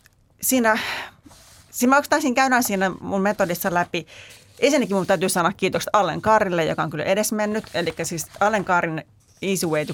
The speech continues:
Quit Smoking suomeksi on nykyisin stumppaa tähän kirjan avulla. Mä aikanaan niin pääsin röökistä eroon. Ja se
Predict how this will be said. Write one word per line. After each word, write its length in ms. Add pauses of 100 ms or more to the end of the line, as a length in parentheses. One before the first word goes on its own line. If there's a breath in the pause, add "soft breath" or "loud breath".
Quit 120
Smoking 500 (180)
suomeksi 460
on 60
nykyisin 320
stumppaa 440
tähän 280
kirjan 300
avulla. 220
Mä 80
aikanaan 440
niin 140
pääsin 300
röökistä 540
eroon. 380 (520 loud breath)
Ja 100
se 180